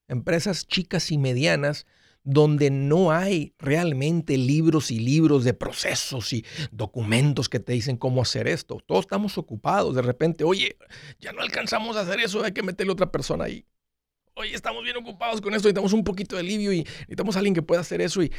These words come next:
dale. Oye, ¿cómo le hago? Necesito, dale, figure it out".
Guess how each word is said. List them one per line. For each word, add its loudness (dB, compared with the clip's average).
dale. 2
Oye, 4
¿cómo 2
le 6
hago? 4
Necesito, -2
dale, 6
figure 6
it 4
out". 0